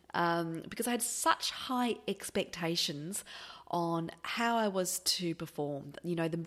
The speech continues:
meal had to be amazing. I had to make sure everyone was happy, have the right music. I had to be the hostess with the mostess. And that stressed me out to no end because I wasn't turning up present and myself and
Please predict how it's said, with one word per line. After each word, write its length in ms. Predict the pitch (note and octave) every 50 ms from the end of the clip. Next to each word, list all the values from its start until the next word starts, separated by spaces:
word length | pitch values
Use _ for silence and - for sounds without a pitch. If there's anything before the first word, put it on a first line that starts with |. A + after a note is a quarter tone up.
| - -
meal 440 | A3+ A3+ A#3+ C4+ C#4 C#4+ C#4+ C4 A#3
had 160 | B3 A#3+ -
to 80 | -
be 80 | - G3
amazing. 600 | F#3 E3+ E3 E3 E3+ E3+ E3 E3 D#3 D3+ D3+ D3 - - - - - -
I 60 | - C4
had 80 | -
to 60 | -
make 120 | D#4+ E4 D4+
sure 140 | - C4 -
everyone 240 | F#3+ - G3 F3+
was 140 | F3 E3+ -
happy, 300 | - F3+ E3+ E3+ E3+ D#3
have 200 | D#3 F#3 G#3+ G#3
the 80 | A#3 A3
right 240 | G#3+ G3+ F#3+ F#3 -
music. 520 | F3 F3 F3+ F3+ F3+ E3 F3 E3 - -
I 60 | F3
had 220 | F3+ G#3 - - -
to 220 | - A3+ G#3 G3 - - - - - - - _ -
be 140 | F3+ F3+ F3
the 80 | E3+
hostess 500 | D#3+ - F#3 F#3 F3+ - - E3 D#3 -
with 120 | - D3+ -
the 60 | C#3+
mostess. 680 | D3 C#3+ D3+ D#3 - - - - C#3 C#3 - - - - -
And 580 | - D#3+ D#3 D#3+ D#3 D#3 D#3 D#3 D#3+ D#3 - - - - - - - - - - - - - _ _ -
that 680 | - F#3 F#3 A3 B3 B3 G#3 F3+ F3+ - - - - - - -
stressed 640 | - - - - - - G#3+ G3+ G3 - - -
me 100 | F3+ D#3+
out 200 | D#3 D3 - -
to 100 | - -
no 160 | E3 E3+ F#3
end 160 | F3+ D#3+ D#3
because 180 | D3 E3 F3 E3+
I 60 | F3
wasn't 260 | E3 F3+ F#3 F3+ -
turning 300 | - - F#3 E3+ D#3+ D#3
up 100 | - -
present 480 | - - A3+ A#3 A#3 A#3+ A#3 A3+ - -
and 100 | F#3 E3+
myself 680 | D#3+ D3 D3 - - F3+ F3+ F#3 F3+ F3 - - - D#3+
and 420 | D3+ D3+ D3+ D3+ D3+ D3 -